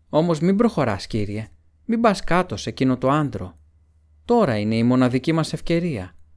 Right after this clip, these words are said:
Πάμε να βγούμε από αυτή τη βρωμερή τρύπα». Και έτσι γύρισαν για άλλη μία φορά στην αρχή, περπατώντας και ύστερα τρέχοντας.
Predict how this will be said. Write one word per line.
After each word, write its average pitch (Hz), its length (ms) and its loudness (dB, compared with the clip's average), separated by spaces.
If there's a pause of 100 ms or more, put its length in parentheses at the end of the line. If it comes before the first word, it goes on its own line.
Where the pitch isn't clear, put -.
(200)
Πάμε 220 240 2
να 139 140 2
βγούμε 127 320 0
από 104 140 -6
αυτή 120 180 -6
τη 120 100 0
βρωμερή 117 400 4
τρύπα». 120 480 -4 (2000)
Και 131 140 0
έτσι 165 240 -2
γύρισαν 135 760 -2
για 131 240 0
άλλη 160 200 2
μία 113 240 0
φορά 101 520 -6
στην 139 260 -2
αρχή, 135 500 -4 (120)
περπατώντας 123 960 -2 (320)
και 165 120 -4
ύστερα 165 320 -2
τρέχοντας. 113 800 -6